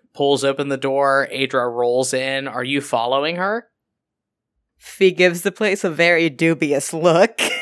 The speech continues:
Speaker 2: <laughs> but decides to trust her cousins that she's just met against her own better judgment, and, yes, walks inside.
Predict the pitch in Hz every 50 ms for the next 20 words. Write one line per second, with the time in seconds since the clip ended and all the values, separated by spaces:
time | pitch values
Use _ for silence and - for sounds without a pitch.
0 | - - _ _ _ _ _ _ _ _ _ _ _ _ - - 147 139 185 180
1 | - - 180 180 175 - - 202 185 196 202 180 - - - - 180 175 - -
2 | - 165 151 147 - - - 160 - - 160 147 135 - 156 147 143 135 143 -
3 | 151 147 143 - - 170 151 - - 165 147 - - - - 147 135 135 139 -
4 | - - - 277 - - _ _ _ _ _ - 151 185 170 160 180 175 170 -
5 | - - - 180 160 151 147 143 147 147 151 151 139 143 143 135 - - 143 127
6 | 123 113 - 139 147 151 202 254 - - - - _ _ _ _ _ _ _ _
7 | _ _ _ _ 165 156 151 147 147 143 - - - - 151 151 131 143 151 -
8 | - 160 143 139 - - - 165 156 147 - 165 139 117 127 143 165 180 -